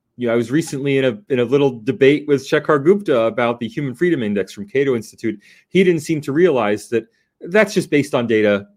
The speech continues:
repackaged from the Varieties of Democracy Institute rankings, right? So all the other indices that you'll see out there are just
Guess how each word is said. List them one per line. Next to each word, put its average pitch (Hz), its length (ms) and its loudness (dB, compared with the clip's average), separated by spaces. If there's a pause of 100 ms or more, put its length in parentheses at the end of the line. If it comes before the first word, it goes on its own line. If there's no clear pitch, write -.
repackaged 110 600 -6 (220)
from 95 360 -4
the 104 80 -14
Varieties 101 280 -2
of 95 60 -12
Democracy 95 440 -10
Institute 85 420 -14
rankings, - 460 -16
right? 101 160 -4
So 120 160 -2 (320)
all 202 260 2
the 208 140 4
other 180 160 4
indices 143 500 -4
that 104 80 -8
you'll 107 140 -8
see 113 240 -6
out 95 180 -6
there 90 260 -6 (140)
are 120 160 2
just 120 400 -4